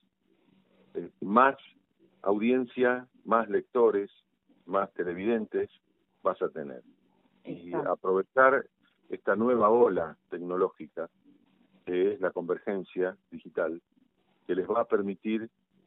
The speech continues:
Speaker 1: mayores oportunidades que las que teníamos nosotros en la década del ochenta, en donde había solo cinco canales de televisión y una cantidad de radios limitada,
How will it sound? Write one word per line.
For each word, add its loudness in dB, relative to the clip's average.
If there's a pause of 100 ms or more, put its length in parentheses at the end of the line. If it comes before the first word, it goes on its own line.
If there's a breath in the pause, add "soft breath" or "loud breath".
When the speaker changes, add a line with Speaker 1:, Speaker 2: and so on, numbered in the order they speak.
(440)
Speaker 1:
mayores 0
oportunidades 2
que -2
las -2
que -6
teníamos -2
nosotros -4
en -6
la 0
década 2
del -2
ochenta, -4 (680)
en -8
donde 0
había 2
solo -2
cinco -10
canales -4
de -4
televisión -8 (100)
y -16
una -14 (120)
cantidad -2
de -6
radios -6
limitada, -4